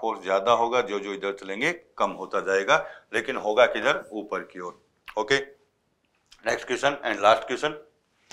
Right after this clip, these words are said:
<clears throat> पार्टिकल प्रोजेक्ट किया जाता है perpendicular to मैग्नेटिक फील्ड के परपेंडिकुलर, ठीक है, और इसका एक्सीलरेशन ये,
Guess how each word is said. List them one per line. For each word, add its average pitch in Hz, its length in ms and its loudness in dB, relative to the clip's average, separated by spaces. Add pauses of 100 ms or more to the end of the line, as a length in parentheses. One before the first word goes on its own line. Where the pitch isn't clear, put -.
(840)
<clears throat> - 340 4
पार्टिकल 135 440 8
प्रोजेक्ट 143 520 4
किया 135 140 10
जाता 135 240 8
है 151 140 8
perpendicular 143 680 6 (100)
to 117 100 6 (600)
मैग्नेटिक 143 440 4
फील्ड 151 200 4
के 160 60 4 (120)
परपेंडिकुलर, 135 500 4 (840)
ठीक 156 140 4
है, 196 100 8 (2500)
और 139 140 10
इसका 147 300 10
एक्सीलरेशन 143 640 2
ये, 120 200 2